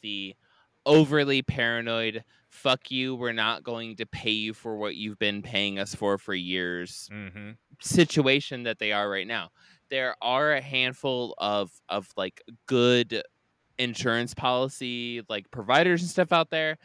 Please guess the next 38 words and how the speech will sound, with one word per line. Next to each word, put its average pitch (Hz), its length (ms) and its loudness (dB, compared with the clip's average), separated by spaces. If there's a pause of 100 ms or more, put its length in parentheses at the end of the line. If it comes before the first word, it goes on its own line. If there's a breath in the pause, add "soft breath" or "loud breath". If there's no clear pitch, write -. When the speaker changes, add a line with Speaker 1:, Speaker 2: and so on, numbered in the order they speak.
(160 soft breath)
Speaker 1:
Shout 101 320 0
out 101 160 2
to - 80 -18
Joey's 98 400 -2
dad, 151 460 4
who 127 60 -10 (460)
very 87 180 -6
long 90 240 -8
time. 160 400 2 (320 loud breath)
Um, 147 280 2 (260)
but, 156 320 4 (300)
but 190 100 -6
I'm 185 120 -8
just 170 180 -16
saying, 202 260 -4
like, 151 240 0 (100)
there's 175 240 2
a 170 60 -2
handful. 175 480 -2
It's 156 180 -4
almost 190 300 -4
like, 175 220 -4
like, 147 380 -4
going 135 300 -2
to 123 280 -4
a 113 40 -8
new 113 220 -8
mechanic 101 580 -6
in 90 100 -10
a 90 40 -14
town 104 440 -12
you've 90 160 -12
never 87 180 -12
been 90 180 -14
to. - 140 -18
You 92 100 -12
were 95 140 -8
like, 90 300 -8